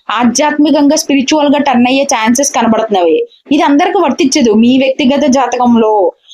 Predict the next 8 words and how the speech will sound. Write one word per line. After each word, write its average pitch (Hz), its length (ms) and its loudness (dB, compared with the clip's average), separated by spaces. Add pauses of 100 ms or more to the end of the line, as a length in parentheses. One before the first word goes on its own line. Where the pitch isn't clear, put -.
(120)
మంచి 240 340 0
దశ - 300 0
అంతర్దశ 262 640 0
జరిగితే 226 480 -2 (140)
గోచారంలో 285 640 0
వచ్చే 262 260 -2
నెగటివ్ 262 560 0
రిజల్ట్స్ 208 480 0